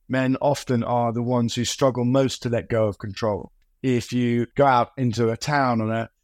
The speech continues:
on a weekend evening, it'll be the men who'll start to be the aggressors generally in the situation. If you go and s-,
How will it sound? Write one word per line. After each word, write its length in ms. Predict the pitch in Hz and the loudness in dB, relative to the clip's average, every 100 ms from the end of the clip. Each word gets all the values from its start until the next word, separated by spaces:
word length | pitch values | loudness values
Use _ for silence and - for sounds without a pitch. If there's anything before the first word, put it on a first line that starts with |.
| - | -8
on 100 | 120 | -4
a 80 | 120 | 0
weekend 440 | 131 147 147 131 | 0 0 2 2
evening, 440 | 139 143 120 107 110 | 2 0 0 -4 -6
it'll 160 | 123 123 | -4 -2
be 100 | 127 | 0
the 120 | 127 | -2
men 380 | 139 143 135 123 | 0 0 0 -2
who'll 220 | 120 113 | -4 -4
start 400 | - 147 127 - | -4 0 0 0
to 60 | 107 | -4
be 160 | 120 | -4
the 120 | 110 | -2
aggressors 540 | 117 127 131 - 113 92 | -4 -2 -2 -2 -8 -4
generally 640 | 147 135 123 110 104 101 | 2 2 2 -4 -6 -8
in 100 | 120 | -8
the 60 | 117 | -6
situation. 680 | - 104 123 113 - 90 - _ 113 | -6 -2 0 0 -4 -10 -14 _ -6
If 100 | 117 | -4
you 100 | 120 | 2
go 160 | 139 | 4
and 140 | 131 | 2
s-, 80 | 120 | -2